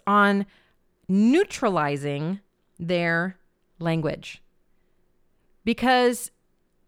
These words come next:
when you describe an experience, what you are doing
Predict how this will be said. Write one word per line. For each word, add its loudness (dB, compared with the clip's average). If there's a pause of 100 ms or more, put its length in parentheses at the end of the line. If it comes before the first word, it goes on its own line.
(140)
when 0 (120)
you -2
describe 0
an -2
experience, -6 (120)
what -2
you 0
are 4
doing -2